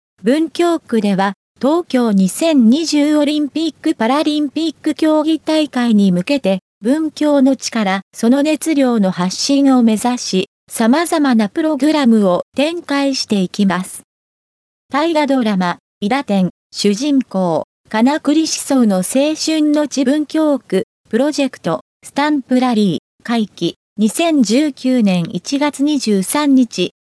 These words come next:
水曜日から五月十七日、金曜日、概要、金栗四三が、東京高等師範学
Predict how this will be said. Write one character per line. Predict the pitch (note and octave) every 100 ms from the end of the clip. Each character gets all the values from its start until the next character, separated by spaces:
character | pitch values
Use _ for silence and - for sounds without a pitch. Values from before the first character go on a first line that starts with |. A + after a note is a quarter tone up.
| -
水 | - D4+ D#4+
曜 | D#4+ D#4 C4
日 | B3
か | A#3
ら | G3 F#3+
五 | C#4+
月 | D4+ - F3+
十 | G3 C4+
七 | C#4 - C4+
日、 | C4+ B3 G#3 - _ _ _
金 | - C#4+ D4+
曜 | C#4+ C4 G#3
日、 | D#3 - _ _
概 | F#3+ A#3+ A#3+
要、 | A3 G#3 G3 - _ _ -
金 | B3 D#4
栗 | E4+ E4+ D4
四 | C4+ -
三 | - B3+ A3
が、 | F3+ F3 _ _ _ -
東 | C#4+ E4
京 | - F4 E4+
高 | D4+ D4+ C#4+
等 | D#4+ C#4
師 | G#3 -
範 | E4 E4
学 | D4+ D#4